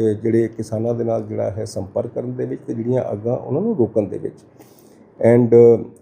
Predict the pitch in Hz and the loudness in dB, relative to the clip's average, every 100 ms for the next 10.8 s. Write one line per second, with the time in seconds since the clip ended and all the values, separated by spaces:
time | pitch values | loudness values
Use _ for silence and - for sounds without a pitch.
0 | _ - 151 147 151 151 156 156 147 - | _ -4 -4 -4 -4 -2 0 0 -2 -8
1 | - 117 113 113 110 120 123 120 107 117 | -6 -2 2 2 2 2 0 0 0 2
2 | 117 - 127 117 110 101 143 151 - - | 2 0 -8 -4 -4 -4 -6 -8 -10 -10
3 | 117 123 131 143 135 - 127 180 156 139 | -6 -2 -2 0 -4 -4 -8 -6 -4 -2
4 | 117 123 - 104 117 117 101 101 110 139 | 0 -2 -2 -4 -4 -4 -6 -4 -4 -6
5 | - _ _ - 127 127 123 120 139 131 | -12 _ _ -2 0 2 0 2 0 -2
6 | 104 95 87 85 - - _ _ _ _ | -2 -2 -4 -8 -10 -16 _ _ _ _
7 | - - - 117 107 110 127 131 151 131 | -20 -8 2 2 4 4 2 2 0 0
8 | 143 151 - - _ _ - - 123 139 | -2 -4 -8 -20 _ _ -16 -2 2 2
9 | 147 151 139 - 120 165 - - - 113 | 0 -2 -4 -4 -4 -4 -8 -14 -4 0
10 | 120 151 - 117 120 113 92 87 | 0 -2 0 2 2 0 -4 -8